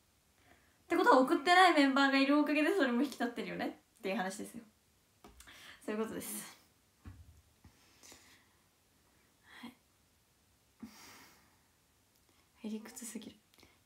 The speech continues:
いや、世の中へりくつ言ってないと生きていけないっすよ、本当に。そう。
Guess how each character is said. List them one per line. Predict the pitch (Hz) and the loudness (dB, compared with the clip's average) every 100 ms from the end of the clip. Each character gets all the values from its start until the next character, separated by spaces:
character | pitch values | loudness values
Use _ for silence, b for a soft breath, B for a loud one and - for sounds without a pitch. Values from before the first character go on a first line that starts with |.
| 208 | -12
い | |
や、 | 202 | -8
世 | 214 | -2
の | 247 | 0
中 | 277 254 | 0 -2
へ | 220 220 | -4 -6
り | 247 | -8
く | - | -8
つ | |
言 | 220 | -10
っ | 208 | -10
て | 214 | -8
な | 202 | -8
い | |
と | 196 | -10
生 | 208 | -12
き | |
て | - | -12
い | |
け | 226 | -8
な | 240 | -8
い | |
っ | 233 | -8
す | - | -12
よ、 | 202 | -14
本 | 190 | -14
当 | 196 | -16
に。 | 196 - _ b b b b b b _ _ _ _ _ _ _ _ _ _ _ _ _ _ _ _ _ _ _ _ _ _ _ _ _ _ _ _ | -16 -18 _ b b b b b b _ _ _ _ _ _ _ _ _ _ _ _ _ _ _ _ _ _ _ _ _ _ _ _ _ _ _ _
そ | - 220 | -18 -14
う。 | 214 | -14